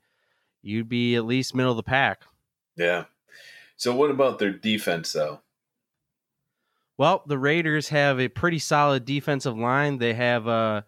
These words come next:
Speaker 1: rookie Clelin Ferrell, um, added to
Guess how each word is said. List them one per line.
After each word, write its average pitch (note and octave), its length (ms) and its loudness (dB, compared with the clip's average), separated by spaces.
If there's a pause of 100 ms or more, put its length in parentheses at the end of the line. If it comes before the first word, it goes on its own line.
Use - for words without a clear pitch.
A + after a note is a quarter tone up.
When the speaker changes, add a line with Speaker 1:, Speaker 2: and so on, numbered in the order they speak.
(140)
Speaker 1:
rookie C3 300 -8
Clelin C3 440 -2
Ferrell, C3+ 520 2 (560)
um, G#2+ 260 -2
added A2+ 300 0
to A2+ 400 0